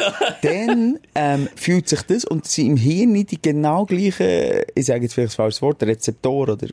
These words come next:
Speaker 2: oder sch-, ich sage streng,
Speaker 1: Ja.
Speaker 2: die gleichen Stränge angesprochen wie bei einem physischen Schmerz.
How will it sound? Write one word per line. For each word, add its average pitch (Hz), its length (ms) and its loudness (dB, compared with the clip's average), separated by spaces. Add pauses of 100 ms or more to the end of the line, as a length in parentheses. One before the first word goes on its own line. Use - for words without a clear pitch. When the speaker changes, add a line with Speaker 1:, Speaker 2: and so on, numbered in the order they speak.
(120)
Speaker 2:
oder - 220 -10
sch-, - 240 -4
ich 156 100 0
sage 175 220 -2
streng, 185 760 0 (180)
Speaker 1:
Ja. 101 340 -2 (160)
Speaker 2:
die 165 60 -4
gleichen 160 340 -2
Stränge 151 460 0
angesprochen 160 460 -2
wie 160 100 2
bei 147 120 2
einem 131 220 2
physischen - 680 -2
Schmerz. - 680 -2